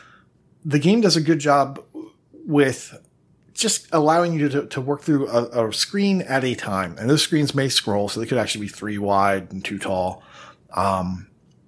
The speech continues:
when you die, you have to enter that room again and just do that room again. You don't go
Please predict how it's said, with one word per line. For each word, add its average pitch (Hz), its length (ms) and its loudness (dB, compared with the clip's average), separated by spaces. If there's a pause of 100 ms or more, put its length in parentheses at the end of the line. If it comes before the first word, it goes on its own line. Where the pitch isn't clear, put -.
when 143 200 2
you 127 120 -4
die, 156 380 4
you 127 160 -4
have 131 280 -2
to 147 100 -8
enter 127 200 -4
that 113 200 -2
room 113 180 -4
again 101 380 -4
and 101 140 -8
just 98 200 -8
do 101 120 -8
that 95 260 -2
room 87 160 -14
again. 87 240 -16
You 110 80 -4
don't 156 160 2
go 127 120 -6